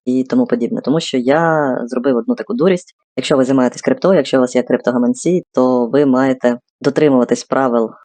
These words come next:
гігієни в перебуванні в інтернеті, що можна робити, що не можна. В принципі, про це і поговоримо.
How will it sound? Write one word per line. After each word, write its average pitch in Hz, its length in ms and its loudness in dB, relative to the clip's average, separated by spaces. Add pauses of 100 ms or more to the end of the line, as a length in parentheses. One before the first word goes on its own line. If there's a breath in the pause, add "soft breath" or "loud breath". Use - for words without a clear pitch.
гігієни 135 600 2 (280)
в 120 160 -6 (560)
перебуванні 127 420 0
в 113 40 -4
інтернеті, 143 500 -2
що - 180 -4
можна 139 260 2
робити, 120 300 -2
що - 200 -6
не 117 160 -2
можна. 131 300 0
В - 460 -18
принципі, - 320 -4
про - 120 -4
це 143 120 -2
і - 20 2
поговоримо. 123 440 -2